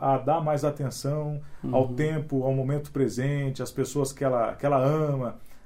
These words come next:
Speaker 1: aqueles que ela precisa buscar um perdão ou receber o perdão.
Speaker 2: Receber o perdão.
Speaker 1: Ela,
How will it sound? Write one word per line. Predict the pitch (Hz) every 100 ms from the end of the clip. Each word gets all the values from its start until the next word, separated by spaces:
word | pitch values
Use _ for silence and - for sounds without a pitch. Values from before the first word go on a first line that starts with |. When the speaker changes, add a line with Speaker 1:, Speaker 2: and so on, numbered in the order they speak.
| -
Speaker 1:
aqueles | 120 - 156 156 135
que | -
ela | 139
precisa | 135 139 - 165 143 131 107 - - - - - - - - -
buscar | 170 170 226 - 175 160
um | 131
perdão | 156 139 110 135 175 180 139
ou | 143 147 120 110 - - - - - - - - -
receber | 139 151 156 131 160
o | 170
perdão. | - 117 117
Speaker 2:
Receber | 147 165 147
o | 120
perdão. | 117 113 120 - - - - - -
Speaker 1:
Ela, | 127 139 143 139 131 123 113 107 107